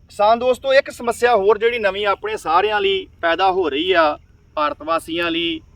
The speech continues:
ਪੰਜਾਬ ਵਾਸੀਆਂ ਲਈ, ਕਿ ਮੇਰੇ ਖਿਆਲ ਦੇ ਨਾਲ ਮੱਕੀ ਦਾ ਸਾਰਾ ਸੀਜ਼ਨ ਲੰਘ ਗਿਆ, ਨਾ ਤੇ ਕੋਈ ਕਣਕ ਤੇ ਮੀਂਹ ਪਿਆ ਤੇ ਨਾ ਕੋਈ ਮੱਕੀ ਤੇ ਪਿਆ ਹੈ।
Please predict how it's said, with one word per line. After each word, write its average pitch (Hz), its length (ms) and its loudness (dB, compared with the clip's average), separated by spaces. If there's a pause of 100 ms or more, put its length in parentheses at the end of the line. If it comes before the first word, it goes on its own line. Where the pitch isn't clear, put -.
(300)
ਪੰਜਾਬ 160 320 2
ਵਾਸੀਆਂ 156 420 -2
ਲਈ, 147 220 -4 (840)
ਕਿ 247 140 -8
ਮੇਰੇ 220 240 2
ਖਿਆਲ 208 300 2
ਦੇ 226 120 0
ਨਾਲ 202 360 4 (960)
ਮੱਕੀ 190 340 -8
ਦਾ 254 120 2
ਸਾਰਾ 214 320 0
ਸੀਜ਼ਨ 202 300 -8
ਲੰਘ 185 220 -4
ਗਿਆ, 208 200 0
ਨਾ 185 220 0
ਤੇ 180 60 -10
ਕੋਈ 214 180 -6
ਕਣਕ 170 240 -4
ਤੇ 208 120 -12
ਮੀਂਹ 196 220 -8
ਪਿਆ 180 240 -4
ਤੇ 202 60 -8
ਨਾ 170 180 -4
ਕੋਈ 185 120 -10
ਮੱਕੀ 143 280 -10
ਤੇ 156 100 -8
ਪਿਆ 165 200 -4
ਹੈ। 170 120 -2